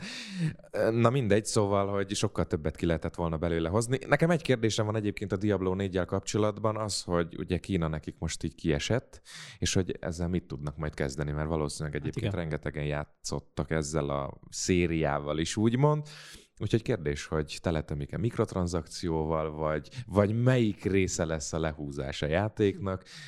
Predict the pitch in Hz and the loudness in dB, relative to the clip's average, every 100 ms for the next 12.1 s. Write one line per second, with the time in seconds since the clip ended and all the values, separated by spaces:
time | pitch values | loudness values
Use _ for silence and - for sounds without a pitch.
0 | 117 - 85 - - 82 80 82 80 80 | -14 -8 -8 -8 -2 0 2 0 0 0
1 | 73 - - 69 76 90 92 87 104 92 | -2 -4 -4 -2 0 0 0 0 2 2
2 | 82 78 80 - 85 - - 78 78 - | 2 0 -4 -4 -8 -6 -4 -4 -4 -10
3 | - 80 73 - - 76 71 65 - - | -4 -2 -2 -6 -6 -4 -4 -4 -8 -6
4 | 71 71 67 69 73 71 82 - - 120 | -4 -4 -6 -6 -2 0 0 0 0 -2
5 | 180 - 185 208 170 107 - 90 82 - | -4 0 2 4 4 2 2 0 0 -10
6 | 139 120 123 98 85 82 - 82 78 80 | -6 -4 -2 2 0 0 -2 -2 0 -4
7 | - _ 92 87 117 92 90 - - 101 | -8 _ 0 4 4 4 0 0 0 2
8 | 101 98 98 95 - - - 123 - 131 | 2 2 -4 -6 -12 -14 -4 -2 0 2
9 | 165 - 80 85 85 82 85 90 85 98 | 0 0 -2 -2 0 2 2 2 0 0
10 | 85 85 - 98 110 104 87 95 95 104 | 0 -2 0 2 2 0 2 2 0 0
11 | 110 110 - - - - - 87 117 113 | 0 2 2 0 -4 -10 -8 -4 -2 -2